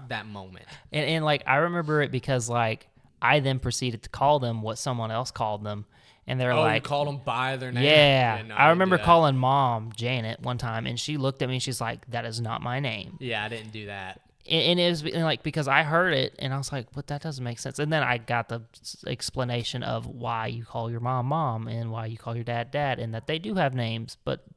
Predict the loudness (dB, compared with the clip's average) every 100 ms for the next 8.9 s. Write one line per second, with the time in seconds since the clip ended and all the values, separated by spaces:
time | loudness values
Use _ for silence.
0 | _ -10 -8 -8 -8 -10 _ -10 -10 -8
1 | -4 -2 -2 -6 -10 -16 -20 _ -8 -6
2 | -4 -6 -6 -4 -4 -4 -6 -6 -6 -8
3 | -8 -8 -8 -6 -8 -6 -8 -8 -10 -8
4 | -6 -4 -4 -4 -8 -8 -10 -10 -16 -12
5 | -10 -8 -6 -6 -6 -10 -10 -12 -10 -10
6 | -10 -10 -6 -6 -6 -8 -10 -8 -10 -10
7 | -12 -14 -12 -12 -14 -18 _ -14 -10 -8
8 | -10 -10 -8 -8 -8 -12 -12 -16 -20